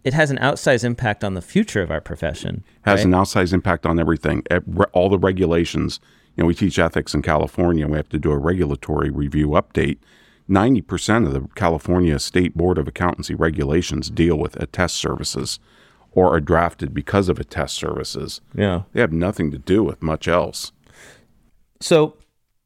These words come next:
Speaker 1: one of the problems we have in our profession, probably the biggest one, is that we aren't producing enough accountants. We aren't producing enough C P As. People are not wanting to come into the profession to go be auditors and do entry-level tax, right? That's where you get started. I don't know if it's still the case, but I feel like,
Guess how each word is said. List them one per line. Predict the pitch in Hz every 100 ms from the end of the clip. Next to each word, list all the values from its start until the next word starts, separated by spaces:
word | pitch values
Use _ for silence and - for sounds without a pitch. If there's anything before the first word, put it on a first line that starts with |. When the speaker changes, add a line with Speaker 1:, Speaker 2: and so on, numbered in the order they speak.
| _ _ _ _ _
Speaker 1:
one | 147 165
of |
the | 147
problems | 127 120
we | 117
have | 113
in |
our | 110
profession, | 104 107 95 - 110
probably | 123 139
the | 107
biggest | 107 120 -
one, | 87 95
is | 85
that | 80
we | 101
aren't | 107
producing | - 98 - 95
enough | 92 92
accountants. | - 78 - 110 -
We | 92
aren't | 92
producing | - 95 87 101
enough | 87 -
C | 95
P | 87 82
As. | 69 82 -
People | - 113 - 101
are | 90
not | 90 87
wanting | 92 95 98 90
to |
come | - 92
into | 101 123
the | 90
profession | - 85 73 73 - 80
to | 92
go | 85 95 95
be | 82 107 110 78 104 -
auditors | 80 85 82 76 101 -
and | 90 85 87 87
do | 85 85 78
entry-level | 80 92 85 110
tax, | 175 113 - -
right? | 90
That's | 117 -
where | 127
you |
get | 113
started. | - - 113 92 69 - _ _ _ _ _
I | - 165
don't | 208
know |
if | 202
it's | 131
still | - 151
the | 127
case, | 90 85 -
but | 113
I |
feel | 110 160
like, | 147 113 107